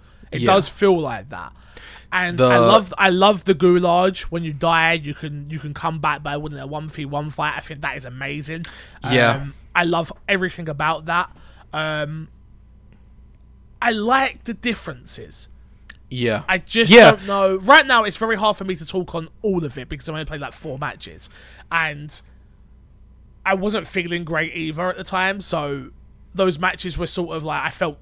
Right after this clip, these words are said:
Speaker 1: I didn't feel, I don't know whether it was my, again, I need to get my eyes tested again, so I don't know if it's my eyes or if it was the gameplay was just making me feel sick or what, I, I'm not sure. But I enjoyed what I've played, I wanna play more.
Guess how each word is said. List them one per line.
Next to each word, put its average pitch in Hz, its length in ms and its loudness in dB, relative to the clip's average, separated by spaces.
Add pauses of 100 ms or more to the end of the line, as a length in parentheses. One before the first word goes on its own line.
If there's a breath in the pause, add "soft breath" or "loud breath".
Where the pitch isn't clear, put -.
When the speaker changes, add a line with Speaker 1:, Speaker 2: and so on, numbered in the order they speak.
Speaker 1:
I 175 60 -6
didn't 185 220 -2
feel, 180 240 -8 (300 loud breath)
I 208 60 2
don't 254 120 4
know 294 120 6
whether 226 260 4
it 190 80 -2
was 170 340 -4
my, 160 260 -6 (120)
again, 185 300 -4
I 156 100 -2
need 208 100 0
to 208 60 -8
get 185 100 -4
my 160 200 -6
eyes 165 120 -8
tested 180 280 -10
again, 185 320 -4 (180 soft breath)
so - 80 -10
I 170 40 -6
don't 196 100 2
know 202 80 -4
if 185 80 -6
it's 147 120 -10
my 185 240 0
eyes 180 360 0
or 147 280 -8
if 151 120 -12
it 139 80 -12
was 151 120 -16
the 147 120 -14
gameplay 165 560 -4
was 147 140 -8
just 151 160 -12
making 156 260 -8
me 160 80 -6
feel 156 240 -6
sick 165 220 -10
or 147 120 -6
what, 135 400 -12
I, 147 60 -8
I'm 160 100 -12
not 175 180 -10
sure. 104 300 -16 (400 soft breath)
But 190 300 0 (420)
I 202 100 4
enjoyed 196 380 -2
what 190 140 -2
I've 185 160 -4
played, 160 360 -4
I 151 100 -8
wanna 175 320 -4
play 165 300 -4
more. 147 460 -6